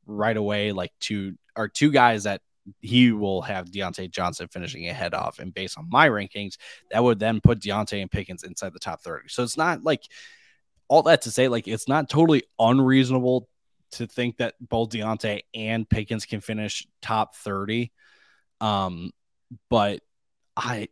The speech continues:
it is gonna be a tough, like, you,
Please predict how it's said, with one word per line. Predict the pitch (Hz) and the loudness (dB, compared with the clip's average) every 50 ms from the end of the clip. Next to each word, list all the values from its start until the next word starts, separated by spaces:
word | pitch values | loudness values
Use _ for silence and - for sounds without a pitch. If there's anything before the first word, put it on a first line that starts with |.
| _ | _
it | - 120 127 131 131 | -4 -2 0 2 2
is | 127 113 107 | 0 0 0
gonna | 123 120 113 | -2 -2 -2
be | 104 110 107 101 | -2 -4 -4 -4
a | 92 98 95 92 - | -4 -6 -6 -8 -10
tough, | - - - - - - - 107 107 104 101 98 - - - - - - - - _ _ _ _ _ _ - | -14 -14 -12 -14 -12 -6 -4 -4 -4 -4 -4 -6 -8 -14 -20 -20 -20 -20 -20 -20 _ _ _ _ _ _ -6
like, | 120 113 110 _ _ _ _ _ _ _ _ _ _ _ _ _ _ _ _ _ _ _ _ _ _ _ _ - | -6 -6 -6 _ _ _ _ _ _ _ _ _ _ _ _ _ _ _ _ _ _ _ _ _ _ _ _ -18
you, | 127 107 117 131 135 131 | -14 -8 -4 -2 -2 -2